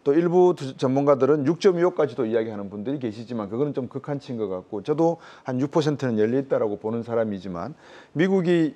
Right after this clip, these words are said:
연준이 금리를 올리게 되면 우리나라 한국은행도 금리를 안 올릴 수 없거든요. 어느 정도는. 자, 그렇게 되면 환율 부분도 흔들릴 수밖에 없습니다. 이게 천삼백 원을 유지할까 아니면 천사백 원을 또 똑똑 두드릴까? 그러면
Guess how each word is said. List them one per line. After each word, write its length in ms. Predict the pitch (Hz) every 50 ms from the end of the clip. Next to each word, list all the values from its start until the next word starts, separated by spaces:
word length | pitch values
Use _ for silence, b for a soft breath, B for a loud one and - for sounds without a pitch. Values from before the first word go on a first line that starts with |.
| - -
연준이 480 | - 131 135 143 135 165 170 165 151 131
금리를 380 | - 151 160 165 156 147 131 131
올리게 360 | - 151 160 156 139 135 120
되면 320 | 104 113 107 113 135 170
우리나라 360 | 165 139 127 131 151 160 147
한국은행도 520 | 135 151 170 165 160 156 147 131 127 127 123
금리를 320 | - 170 180 185 170 147 143
안 160 | - 101 107 127
올릴 300 | 143 165 190 202 190 160
수 140 | 131 - 127
없거든요. 640 | 110 107 - 143 127 110 101 90 87 92 110 143 160
어느 140 | 156 151 139
정도는. 500 | 127 113 107 104 107 98 95 104 147 180 B B B B B B B
자, 100 | - 143
그렇게 300 | - 202 202 208 208 190
되면 220 | 156 180 170 160 143
환율 440 | - - 196 220 233 240 240 233 190
부분도 540 | 185 175 147 156 151 139 127 160 175 180
흔들릴 400 | 170 - 160 147 139 151 165 165
수밖에 360 | 147 - 131 131 120 104 - 104
없습니다. 440 | 95 - - 117 98 92 92 92
이게 320 | 95 113 127 147 147 143 B B B B B B B
천삼백 680 | - - 160 160 151 180 196 196 196 185 175 170 151
원을 200 | 156 143 131 117
유지할까 580 | 110 110 110 139 139 156 180 175 - - 143 120
아니면 260 | 127 151 160 147 139
천사백 540 | - - 180 170 156 165 151 147 170 160 147
원을 160 | 135 127 -
또 160 | 180 180 185
똑똑 320 | - 143 - - 160 139 -
두드릴까? 800 | 160 147 143 180 175 151 135 110 - - 98 85 98 110 101 90 - B B B B B B B B
그러면 480 | - 185 202 202 202 196 185 165 139